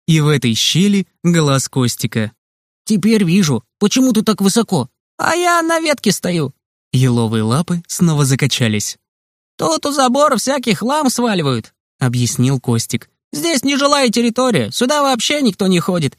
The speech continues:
Ее железной сеткой отгородили, а я пролез и на елку забрался».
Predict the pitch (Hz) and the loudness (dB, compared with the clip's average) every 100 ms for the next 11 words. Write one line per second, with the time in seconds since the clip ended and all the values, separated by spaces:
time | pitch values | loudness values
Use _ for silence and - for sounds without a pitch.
0 | - 262 285 285 190 233 262 208 196 - | -6 -2 2 2 2 2 2 2 0 0
1 | 262 247 190 175 196 202 254 277 160 - | 0 0 -4 -2 0 0 0 0 0 -2
2 | - _ - 320 320 294 214 202 220 - | -16 _ -4 0 0 0 0 2 0 -2
3 | - _ - 311 285 214 233 214 202 190 | -10 _ -6 -2 2 4 2 2 0 0
4 | 196 190 175 165 | 0 0 -2 -6